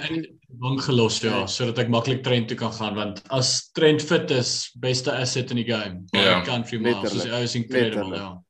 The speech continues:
Speaker 2: Letterlik. Dis hoekom ek nog hier vir my uit my span uitgehaal het nie, maar ek bedoel, die opsies as jy hom uithaal is, jy kan so baie doen met daai cash, want hy's so duur. Jou midfield kan jy dramaties,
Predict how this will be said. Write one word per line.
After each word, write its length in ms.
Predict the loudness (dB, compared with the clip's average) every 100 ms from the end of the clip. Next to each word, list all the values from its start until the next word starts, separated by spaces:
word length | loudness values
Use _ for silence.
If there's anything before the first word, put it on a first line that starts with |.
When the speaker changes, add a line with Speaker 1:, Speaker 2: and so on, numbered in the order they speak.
| _ _ _ _ -6
Speaker 2:
Letterlik. 560 | -4 -4 -6 -6 -4
Dis 160 | -2 -2
hoekom 220 | 0 2
ek 160 | 2 0
nog 160 | -6
hier 160 | -2 -4
vir 160 | -4 -2
my 80 | 0
uit 120 | -2
my 60 |
span 260 | -4 0 0 0
uitgehaal 240 | -2 -2
het 120 | -2
nie, 80 | -4
maar 220 | -4 -4 -8 -20 _
ek 80 | -2
bedoel, 120 | 0
die 180 | 2 2
opsies 420 | 2 0 -4 -2 0
as 160 | 0
jy 80 | -4
hom 80 | -2
uithaal 640 | 0 0 0 0 0 -4 -6
is, 340 | -6 -8 -14 -18 _ _ -4
jy 100 | -2
kan 160 | -2
so 420 | -4 -4 2 4 6
baie 260 | 6 6
doen 140 | 4 -2
met 100 | -2
daai 180 | -2
cash, 340 | -2 -2 -2 -6
want 120 | -4
hy's 180 | -4 -4
so 80 | 0 0
duur. 380 | 2 0 0 -2 -10 _ _ _
Jou 80 | -4
midfield 460 | 0 0 2 0 0
kan 140 | 0
jy 100 | 0 0
dramaties, 600 | 0 2 2 0 -8